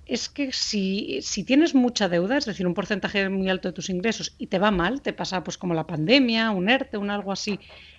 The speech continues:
el problema de la deuda es que si no puedes pagar tu deuda, el problema se vuelve gordísimo por lo que hablábamos de las tarjetas revolving, porque se te empiezan a acumular los intereses y las, eh, co-, intereses de demora y tal,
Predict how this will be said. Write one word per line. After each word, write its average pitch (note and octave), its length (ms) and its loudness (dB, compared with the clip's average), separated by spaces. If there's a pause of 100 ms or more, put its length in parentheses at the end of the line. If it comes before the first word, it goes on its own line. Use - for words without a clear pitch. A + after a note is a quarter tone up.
el G#3 100 -6
problema G#3+ 320 4
de D#4+ 80 4
la D4 100 2
deuda D4 200 2
es D4+ 120 -2
que G#3 100 -4
si - 140 -4
no A#3 240 2
puedes D#4 240 0
pagar G#3 340 -2
tu F#3+ 120 -4
deuda, A#3 460 0 (300)
el G3 160 -4
problema G3+ 360 2
se C4 120 -2
vuelve A#3+ 280 2
gordísimo A3+ 540 0
por G3 160 0
lo F#3+ 120 2
que G#3 80 0
hablábamos B3 400 2
de A#3+ 60 0
las G#3 160 0
tarjetas G3+ 380 -4
revolving, D#3 460 -4
porque E3+ 240 -8
se - 100 -12
te F#3 80 -8
empiezan A#3+ 340 -2
a - 40 4
acumular B3+ 400 2
los E3+ 200 -2
intereses F3+ 720 -2 (580)
y A3+ 100 2
las, E3 260 6
eh, E3 560 0
co-, G#3+ 100 0 (220)
intereses E3+ 400 -2
de E3 80 0
demora A3 460 4
y G3+ 60 0
tal, C4 280 0